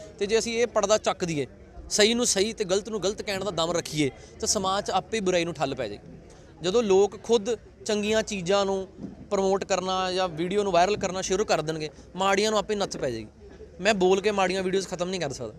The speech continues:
ਲੋਕਾਂ ਨੂੰ ਆਪ ਸਮਝ ਆ ਰਹੀ ਹੈ ਕਿ ਅੱਜ ਮੈਂ ਕੋਈ ਵੀਡੀਓ ਦੇਖ ਰਿਹਾ ਤੇ ਤੂੰ ਸਿੱਖ ਕੀ ਰਿਹਾ। ਹਾਂ, ਹਾਂ, ਹੀ, ਹੀ ਤਾਂ ਨਹੀਂ ਸਿੱਖ ਰਿਹਾ ਇਕੱਲੀ। ਇਕੱਲੇ ਮੈਂ ਇੱਕ ਘਰ ਦਾ ਕਲੇਸ਼ ਦੇਖ ਕੇ ਆਪਣੇ ਮਨ ਨੂੰ ਦੋ ਕੁ ਮਿੰਟ ਰਿਲੈਕਸ ਕਰਕੇ ਮੈਂ ਸਿੱਖ ਕੀ ਰਿਹਾ। ਅੱਜ ਹਰ ਬੰਦਾ ਗਰੋ ਕਰਨਾ ਚਾਹੁੰਦਾ ਹੈ,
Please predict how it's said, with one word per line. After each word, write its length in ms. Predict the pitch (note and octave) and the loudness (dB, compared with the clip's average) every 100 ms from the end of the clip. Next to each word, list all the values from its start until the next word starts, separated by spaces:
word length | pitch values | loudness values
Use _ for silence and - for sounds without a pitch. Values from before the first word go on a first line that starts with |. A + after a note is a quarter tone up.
| D#3+ | -6
ਲੋਕਾਂ 240 | E3+ F#3+ | -4 0
ਨੂੰ 80 | F#3 | 0
ਆਪ 100 | E3 | 2
ਸਮਝ 260 | F3+ F3 | 2 4
ਆ 120 | F3 C#3 | 4 4
ਰਹੀ 160 | C3 | 2
ਹੈ 60 | B2 - - - | -2 -6 -16 0
ਕਿ 100 | E3+ | 2
ਅੱਜ 100 | E3+ | 2
ਮੈਂ 100 | F3 | 0
ਕੋਈ 120 | F3+ | 2
ਵੀਡੀਓ 260 | E3+ F3+ | 4 4
ਦੇਖ 240 | F3+ D3+ D#3+ | 4 2 0
ਰਿਹਾ 160 | D#3 | -2
ਤੇ 60 | D#3+ | -2
ਤੂੰ 120 | D#3+ | -4
ਸਿੱਖ 200 | D3 E3+ | -4 -6
ਕੀ 180 | - F#3 | -2 0
ਰਿਹਾ। 160 | C3+ G#2+ - - - - | 0 -4 -14 -20 -8 2
ਹਾਂ, 240 | D#3+ F3+ | 4 6
ਹਾਂ, 120 | F3+ | 4
ਹੀ, 180 | E3+ E3 | 4 2
ਹੀ 200 | D#3+ F3 | 0 0
ਤਾਂ 100 | F3 | 0
ਨਹੀਂ 100 | G#3+ | 0
ਸਿੱਖ 160 | G3+ F#3 | -2 2
ਰਿਹਾ 100 | F3+ | 2
ਇਕੱਲੀ। 220 | E3+ E3+ - - - - | 2 -2 -6 -18 -20 -20
ਇਕੱਲੇ 260 | - F3+ F#3 | -2 2 4
ਮੈਂ 120 | F#3+ | 2
ਇੱਕ 80 | F#3 | 0
ਘਰ 240 | F3 F#3 | 2 2
ਦਾ 120 | D#3+ E3+ | 2 -2
ਕਲੇਸ਼ 340 | E3+ E3 D3+ | 0 -2 -2
ਦੇਖ 260 | E3 E3 - | -2 -2 -2
ਕੇ 240 | E3+ E3 - - | -4 -4 -6 -8
ਆਪਣੇ 200 | D#3+ F3+ | -4 -2
ਮਨ 200 | F3 E3+ | 0 0
ਨੂੰ 160 | E3+ E3+ | -2 0
ਦੋ 160 | E3 | 0
ਕੁ 60 | D#3+ | 0
ਮਿੰਟ 140 | E3+ | -2
ਰਿਲੈਕਸ 300 | E3 D#3+ D3 | 0 0 0
ਕਰਕੇ 240 | - D#3+ F3 | -2 -4 -2
ਮੈਂ 100 | F#3 | -4
ਸਿੱਖ 180 | F#3+ - | -4 -6
ਕੀ 160 | G3 G3 | -6 -4
ਰਿਹਾ। 140 | B2 - - - - - D#3 | -4 -6 -20 -20 -20 -10 -6
ਅੱਜ 80 | D#3+ | -4
ਹਰ 180 | E3+ | -2
ਬੰਦਾ 220 | F3+ E3+ E3 | -2 -2 -2
ਗਰੋ 220 | C#3 C#3 | 0 0
ਕਰਨਾ 240 | C#3 C3+ | 0 -4
ਚਾਹੁੰਦਾ 280 | B2+ A2+ | -6 -8
ਹੈ, 40 | A#2 | -8